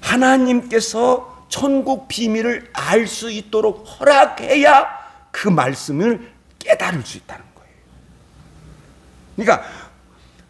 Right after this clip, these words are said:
그러-, 그럼 하나님 앞에서 말씀, 한 영적인 지식은 묻는 거예요. 그러니까 하나님이 듣고 깨닫게 해줘야 깨닫는 거다.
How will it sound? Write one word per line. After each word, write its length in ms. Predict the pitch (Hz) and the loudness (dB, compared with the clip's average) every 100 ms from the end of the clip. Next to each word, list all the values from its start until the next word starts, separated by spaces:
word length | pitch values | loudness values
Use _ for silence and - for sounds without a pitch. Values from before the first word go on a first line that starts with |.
| _ _ | _ _
그러-, 200 | - 254 | 4 4
그럼 220 | 226 233 196 - | 4 -2 -4 -10
하나님 340 | - 254 262 233 | 0 4 4 4
앞에서 500 | - 214 240 233 - | -2 0 2 0 -4
말씀, 320 | 180 214 - - | -4 -4 -6 -6
한 160 | 240 | 0
영적인 480 | 220 247 247 233 226 | 2 2 0 -6 -6
지식은 540 | - - 208 214 - - | -8 -8 -6 -6 -8 -6
묻는 340 | 190 302 254 | -2 0 0
거예요. 160 | 135 107 _ - | -2 -12 _ -12
그러니까 240 | - - | -8 -8
하나님이 640 | - 285 302 294 294 302 294 - _ _ | -4 2 4 4 4 2 -4 -8 _ _
듣고 600 | 247 - - - 302 294 | -8 -8 -16 -4 -4 -2
깨닫게 420 | 277 277 - - | -2 0 0 2
해줘야 380 | 302 294 269 262 | 0 4 4 2
깨닫는 460 | - - 160 131 110 | -4 -6 -6 -12 -16
거다. 260 | - - | -20 -20